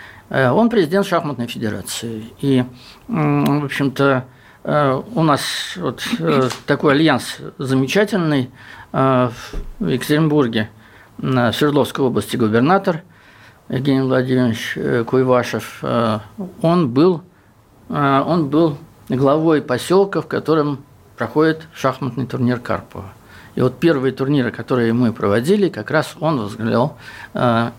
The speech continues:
муниципальную власть. Потом он был губернатором Тюменской области,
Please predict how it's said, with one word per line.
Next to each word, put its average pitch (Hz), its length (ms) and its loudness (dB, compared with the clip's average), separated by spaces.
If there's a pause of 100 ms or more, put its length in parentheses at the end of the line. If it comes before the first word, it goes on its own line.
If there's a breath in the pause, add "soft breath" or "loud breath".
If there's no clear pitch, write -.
(100)
муниципальную 131 720 2
власть. 82 300 -6 (600 loud breath)
Потом 139 440 0
он 113 280 0 (280 loud breath)
был 127 200 2
губернатором 117 640 0
Тюменской 123 480 0
области, 170 800 2